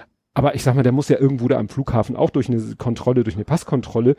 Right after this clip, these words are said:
da müssen doch tausend Alarmleuchten angehen, wenn der offiziell da, äh, auf Kaution,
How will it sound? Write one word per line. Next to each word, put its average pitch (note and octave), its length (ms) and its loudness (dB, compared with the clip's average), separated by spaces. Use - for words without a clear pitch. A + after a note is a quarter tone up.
da A2 80 -4
müssen C3+ 240 2
doch A#2+ 80 0
tausend C3 340 0
Alarmleuchten C3 680 2
angehen, A#2+ 440 0
wenn A2+ 100 0
der A#2 580 2
offiziell A#2 800 2
da, A2 380 2
äh, A2 320 -4
auf A2 220 -8
Kaution, B2+ 600 -2